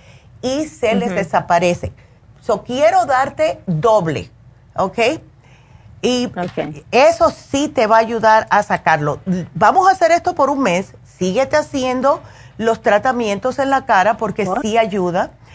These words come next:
Speaker 1: Y vamos a ver dentro de un mes, cuando eso te, te, te acabe, si tú notas alguna, eh, diferencia en la cara.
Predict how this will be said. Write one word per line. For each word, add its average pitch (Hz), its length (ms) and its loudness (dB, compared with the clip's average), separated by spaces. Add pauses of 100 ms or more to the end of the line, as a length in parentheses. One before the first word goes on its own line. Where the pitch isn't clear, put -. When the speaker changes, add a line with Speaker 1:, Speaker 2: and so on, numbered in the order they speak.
(400)
Speaker 1:
Y 262 140 -2
vamos 370 420 0
a 320 80 2
ver 302 420 0
dentro 214 520 -2
de 220 100 -4
un 294 180 -2
mes, 190 260 0
cuando 180 280 -2
eso 277 180 -4
te, 262 160 -2
te, 220 180 -4
te 214 120 -2
acabe, 208 360 0
si 190 160 -8
tú 233 180 -6
notas 233 520 -4
alguna, 202 540 -2 (100)
eh, 170 320 -2
diferencia 185 760 -2
en 156 100 0
la 117 120 -2
cara. - 280 -8